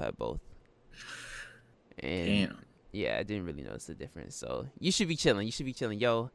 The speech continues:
Speaker 1: yo, sensitive palate should be. Nah,
Speaker 2: My
Speaker 1: I'm just,
Speaker 2: sensitive
Speaker 1: I'm messing with
Speaker 2: palate.
Speaker 1: you. I'm messing with you.
Speaker 2: I will
Speaker 1: <laughs>
Speaker 2: vacuum eat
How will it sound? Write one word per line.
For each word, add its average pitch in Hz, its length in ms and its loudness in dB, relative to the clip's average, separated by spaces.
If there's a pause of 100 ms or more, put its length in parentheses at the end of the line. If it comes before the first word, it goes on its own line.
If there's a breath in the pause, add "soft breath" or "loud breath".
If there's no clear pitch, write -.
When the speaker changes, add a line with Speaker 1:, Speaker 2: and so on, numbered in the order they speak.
(240)
Speaker 1:
yo, 127 400 4
sensitive 131 580 2
palate 135 520 2 (300)
should 113 260 -6
be. 120 380 -4 (800)
Nah, - 160 0
Speaker 2:
My 104 100 12
Speaker 1:
I'm 92 60 12
just, - 120 4
Speaker 2:
sensitive 110 320 12
Speaker 1:
I'm - 120 12
messing 127 240 8
with - 20 12
Speaker 2:
palate. 87 280 10
Speaker 1:
you. 87 60 2
I'm 139 120 4
messing 120 280 0
with 120 220 -4
you. 139 240 -2
Speaker 2:
I 107 440 12
will 98 240 12
Speaker 1:
<laughs> - 20 8
Speaker 2:
vacuum 101 800 12
eat 107 240 12